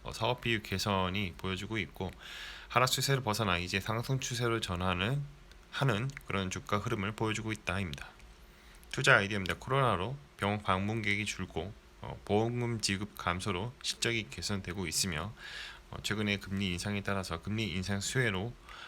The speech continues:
어, 기대를 반영하고 있다. 그래서 안 오는 보험주 중에 뭐가 있는가? 삼성화재, 현대해상,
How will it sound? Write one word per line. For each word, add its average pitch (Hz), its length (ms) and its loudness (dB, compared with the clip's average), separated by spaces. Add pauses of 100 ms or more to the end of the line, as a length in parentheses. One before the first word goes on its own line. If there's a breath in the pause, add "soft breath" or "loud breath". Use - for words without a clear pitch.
(180 loud breath)
어, - 140 -8
기대를 98 480 2
반영하고 98 480 0
있다. - 240 -6 (340)
그래서 113 180 -2
안 85 140 4
오는 117 480 0 (160)
보험주 113 640 0
중에 90 320 -2 (160)
뭐가 101 220 2
있는가? 76 420 -2 (400 loud breath)
삼성화재, 117 720 2
현대해상, 104 600 0